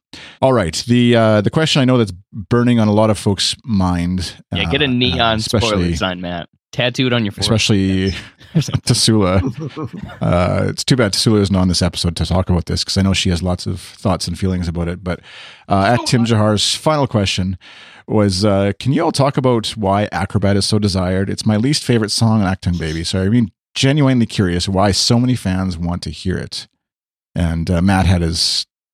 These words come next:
Speaker 1: you, you wanted to run
Speaker 3: Well,
Speaker 1: with this one.
Speaker 3: yeah, I, well, I wish Tasula was on the podcast as well, but she and I feel the same way about this song, so I believe I can speak for her because we feel the same way as Tim in that it's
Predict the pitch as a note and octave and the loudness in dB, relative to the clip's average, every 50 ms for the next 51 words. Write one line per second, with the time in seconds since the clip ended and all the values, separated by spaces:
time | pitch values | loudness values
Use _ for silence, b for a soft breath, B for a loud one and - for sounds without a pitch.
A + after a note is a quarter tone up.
0 | - - - - - G2 G2 F#2+ F2+ F2 G2+ F#2+ F#2+ F#2 F2 E2+ E2 E2+ E2 E2+ | -12 -10 -8 -8 -4 0 0 0 2 2 2 2 2 2 2 0 0 0 0 0
1 | F2 F2 F2 A2 F2 - - G#2 - - F2 E2+ D#2 D#2 - _ _ C4+ B3+ A#3 | 0 0 0 -2 -2 0 -2 -2 0 0 -2 -2 -2 -6 -10 _ _ -2 0 0
2 | G3+ F#3 E3+ F3 _ F3+ F#3+ F#3+ F#3+ F#3+ F3 F3 E3 D3 C#3 - - - C#3 - | 0 0 -2 -2 _ -2 -2 0 0 2 2 2 0 0 -4 -6 -8 -10 -12 -10
3 | - D3 B2 A#2 A2 G2+ A#2 G#2+ G#2 G2+ G#2 G#2 G#2 G2+ G2 b b b b b | -10 -8 -8 -8 -8 -8 -8 -6 -6 -6 -8 -10 -12 -14 -16 b b b b b
4 | b b b _ _ - G#2+ - - A2 G2 F#2+ - - G2 F#2+ - D3+ D3 B2+ | b b b _ _ -10 -8 -8 -8 -12 -12 -12 -12 -14 -16 -10 -4 0 0 0
5 | A#2+ C3 B2+ - - - - - - F#3 F#3 F3+ E3+ E3 D#3 - - E3+ D#3 D3 | 0 -2 -2 -4 -4 -2 0 0 2 2 2 2 2 0 0 -2 0 0 0 0
6 | C#3 - C#3+ C3+ E3+ A#3+ A#3+ C3+ A2+ G2+ - A2+ - - B2+ A#2 G#2 - - A#2+ | 0 -2 -2 0 0 0 0 2 0 -2 -2 -4 -6 -4 -4 -4 -4 -2 -2 -2
7 | A#2 A#2 A#2+ A#2 C3 D3 D#3+ D#3 D#3+ D3 C#3+ - D3+ C3 - - - D3 C3+ - | -2 -2 -4 -4 -2 -2 0 0 0 -2 -2 -2 -4 -4 -4 -4 -6 -6 -8 -6
8 | - - C3+ A#2+ - - G#3+ A3 G3 C#3 B2+ D3+ E3+ - b b b b b b | -4 -4 -4 -4 -2 -2 0 0 2 2 2 0 -2 -4 b b b b b b
9 | _ _ _ _ D3+ C#3 A#2+ - D#3 C#3 C3 A2 - - _ - C3 C3 D3 E3 | _ _ _ _ -6 -6 -2 -2 -2 -2 -2 -6 -8 -12 _ -10 -4 -2 -2 -2
10 | E3 - E3+ D#3 D#3 D3 - D#3+ C#3+ C#3 C3 B2+ B2 A#2+ - - - - - - | 0 0 0 0 0 0 0 0 0 2 2 0 0 -2 -4 -6 -6 -4 -2 0
11 | A#3 G#3+ D#3+ C3 C3+ C3 C#3 - _ _ - - C#3 C3 C3+ C3+ C3 C3 B2+ C3 | 2 2 2 2 0 0 -2 -4 _ _ -6 -2 0 0 2 2 0 0 0 0
12 | C3 C3 C3+ - - C3+ B2+ B2+ B2 - - - - - | -2 -4 -8 -6 -4 -2 -2 -2 -2 -6 -8 -8 -8 -10